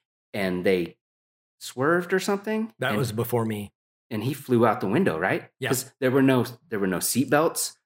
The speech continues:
Speaker 1: There were no, uh, car seats.
Speaker 2: No.
Speaker 1: Nothing. And the window was open. They swerved, and he went flying out.
Speaker 2: Uh, the, I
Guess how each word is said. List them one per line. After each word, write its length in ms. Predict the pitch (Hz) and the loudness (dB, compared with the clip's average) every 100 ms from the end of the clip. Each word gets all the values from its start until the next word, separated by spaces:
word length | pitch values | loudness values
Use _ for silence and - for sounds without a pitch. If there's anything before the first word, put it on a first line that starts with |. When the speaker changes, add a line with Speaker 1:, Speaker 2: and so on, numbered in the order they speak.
| - | -6
Speaker 1:
There 120 | 107 | -2
were 120 | 104 | 0
no, 580 | 101 101 95 92 90 90 _ | 0 2 2 0 -2 -6 _
uh, 380 | 95 80 76 - - _ _ _ - | -10 -8 -8 -10 -18 _ _ _ -6
car 220 | 104 113 | 0 2
seats. 560 | 120 190 190 - - 123 | 2 -2 -2 -4 -8 -4
Speaker 2:
No. 260 | 117 107 - - | -4 -6 -12 -2
Speaker 1:
Nothing. 540 | 135 151 85 76 - | -2 0 -4 -8 -12
And 300 | 107 98 92 | -6 -4 -4
the 80 | 98 | -4
window 220 | 95 131 | 0 2
was 140 | 143 135 | 2 2
open. 440 | 131 139 147 143 - | 0 0 -4 -6 -8
They 100 | 98 | -10
swerved, 680 | - - 123 127 131 127 - | -10 -10 -4 -2 -2 -4 -14
and 100 | 95 | -8
he 100 | 113 | -6
went 160 | 107 - | -6 -6
flying 300 | 117 107 104 | -6 -4 -2
out. 240 | 107 131 - _ | 0 -2 -4 _
Speaker 2:
Uh, 120 | - 147 | -4 2
the, 320 | 139 143 - 180 - | 2 2 -6 -16 -16
I 300 | - 156 185 | -6 -2 -2